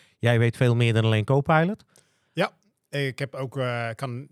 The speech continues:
Speaker 2: ook het nodige vertellen over, eh, eh, dingen, gebruik van chat G P T bijvoorbeeld.
Speaker 1: Uh-huh.
Speaker 2: Ik, eh, ik heb zelf al, eh, voor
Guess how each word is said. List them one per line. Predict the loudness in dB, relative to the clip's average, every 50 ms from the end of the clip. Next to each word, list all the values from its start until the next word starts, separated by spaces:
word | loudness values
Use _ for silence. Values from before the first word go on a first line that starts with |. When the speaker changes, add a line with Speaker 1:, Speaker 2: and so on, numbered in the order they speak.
| _ _
Speaker 2:
ook | -14 -14
het | -14 -12
nodige | -12 -10 -10 -8 -10 -12
vertellen | -12 -10 -10 -10 -10 -10
over, | -14 -14 -12 -12 -14 -14 -12 -14
eh, | -14 -14 -14 -14 -14 -16
eh, | -18 _ _ _ _ _ _ _ _ -20 -20 -20 _ _ _ _
dingen, | -12 -12 -10 -10 -14 -14 -16 -16
gebruik | -6 -4 -4 -4 -4
van | -6 -10 -10 -10
chat | -10 -8 -8 -8 -8
G | -8 -12 -12
P | -12 -12
T | -12 -12 -14 -14 -18 _ _ _
bijvoorbeeld. | _ -18 -14 -14 -14 -12 -12 -14 -16 -18 -6 _
Speaker 1:
Uh-huh. | 0 0 2 2 0 -2 -4 _
Speaker 2:
Ik, | -20 -20 -16 -14
eh, | -14 -14 -16 _ _ _ _ _
ik | _
heb | -12 -12 -8
zelf | -4 -4 -4 -4 -4
al, | -6 -8 -8 -8 -8 -10
eh, | -10 -10 -12
voor | -12 -8 -8 -6 -6 -6 -10